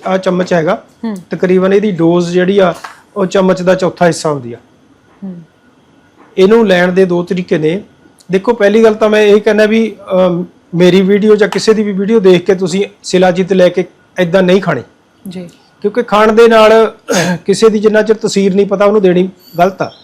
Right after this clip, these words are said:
Speaker 1: ਕਿਸੇ ਦਾ ਬੀ ਪੀ ਵੱਧ ਆ ਜਾਂ ਕਿਸੇ ਦੀ, ਅਹ, ਜਿਹੜੀ ਅਗਨੀ ਵੱਧ ਵਧੀ ਹੋਈ ਆ,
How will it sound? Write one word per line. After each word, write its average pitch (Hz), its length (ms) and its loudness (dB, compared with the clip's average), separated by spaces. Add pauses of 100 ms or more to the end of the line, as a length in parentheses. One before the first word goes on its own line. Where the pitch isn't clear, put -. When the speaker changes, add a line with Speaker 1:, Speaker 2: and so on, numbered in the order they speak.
(220)
Speaker 1:
ਕਿਸੇ 196 160 -2
ਦਾ 214 100 4
ਬੀ 196 180 -2
ਪੀ 208 120 0
ਵੱਧ 196 280 2
ਆ 214 80 4
ਜਾਂ 208 360 0
ਕਿਸੇ 202 280 -2
ਦੀ, 208 360 -4 (480)
ਅਹ, 185 600 2 (180)
ਜਿਹੜੀ 202 320 -2 (100)
ਅਗਨੀ 214 220 4
ਵੱਧ 196 320 0
ਵਧੀ 214 420 0
ਹੋਈ 226 200 4
ਆ, 127 80 -4